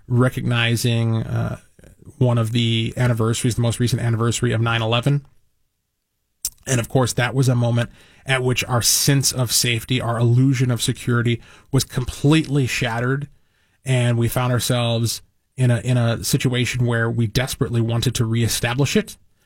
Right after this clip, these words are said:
which has led to a lot of things that, uh, I would argue are inappropriate in terms of the, the growth of the security state, the entire, the development of an entire new department, the Department of Homeland Security,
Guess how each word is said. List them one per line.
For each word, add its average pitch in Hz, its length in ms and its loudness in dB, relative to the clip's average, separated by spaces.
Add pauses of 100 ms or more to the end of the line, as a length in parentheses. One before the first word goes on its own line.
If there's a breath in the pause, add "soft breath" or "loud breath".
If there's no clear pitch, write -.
(160)
which 117 180 0
has 110 140 -2
led 110 320 -2
to 104 380 0 (120)
a 110 80 -2
lot 107 160 0
of 104 100 -4
things 110 340 -2
that, 104 220 0 (240)
uh, 110 160 -2 (140)
I 113 120 0
would 107 140 0
argue 104 460 0 (400)
are 113 200 -2
inappropriate 113 640 0 (460 loud breath)
in 120 140 2
terms 110 340 0
of 107 240 -2
the, 110 380 -2
the 117 100 0
growth 110 500 -2
of 110 200 -2
the 110 280 -2 (260 soft breath)
security 120 560 0
state, - 580 -2 (720)
the 117 160 -4
entire, 123 460 -2
the 120 120 0
development 117 460 0
of 113 80 0
an 113 80 0
entire 120 300 0
new 123 140 2
department, 120 560 -2
the 123 80 -2
Department 117 360 -2
of 107 80 0
Homeland 120 580 0
Security, 120 500 -2